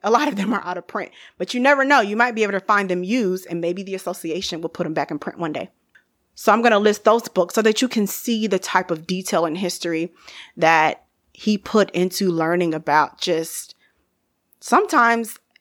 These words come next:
everyday Black people. Like, these are Black people that maybe we don't hear about or they don't have a, you know, pi-, a lot of pictures of them and all that. But they made an impact in their time period.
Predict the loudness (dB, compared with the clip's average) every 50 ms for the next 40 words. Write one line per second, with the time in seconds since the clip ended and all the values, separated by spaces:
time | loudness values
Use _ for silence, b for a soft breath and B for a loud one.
0 | _ -2 2 2 2 2 2 0 0 0 0 2 2 2 4 4 4 4 2 0
1 | -2 0 2 4 4 2 2 0 -8 -10 -10 -10 -6 -2 -2 -2 0 0 -2 -4
2 | -2 -2 0 0 2 2 2 2 4 4 4 2 2 0 -4 -8 -6 -4 -2 0
3 | 2 2 2 0 0 -2 -2 -2 -2 -4 -6 -6 -6 -8 B B B B B B
4 | B B _ -6 -2 0 2 2 2 2 0 -4 -2 0 0 2 2 2 4 4
5 | 4 2 2 0 -4 -4 -6 -4 -2 -2 -2 -2 -4 -6 -6 -2 0 2 2 2
6 | 2 2 2 0 0 0 -4 b b b b b 0 2 4 2 2 0 -2 -4
7 | -2 2 4 2 2 2 2 0 0 2 2 0 -2 0 0 -2 -2 -2 -2 -2
8 | 0 0 0 0 0 -2 -4 -6 -8 _ _ _ 2 2 2 2 2 -6 -12 _
9 | _ _ -6 -2 0 0 0 2 0 0 0 -2 -4 -6 -4 -2 -2 -2 -2 -2
10 | -4 -6 -4 -2 -2 -4 -4 -4 -6 -6 -8 -8 -10 -12 -14 -14 -14 -16 -18 -20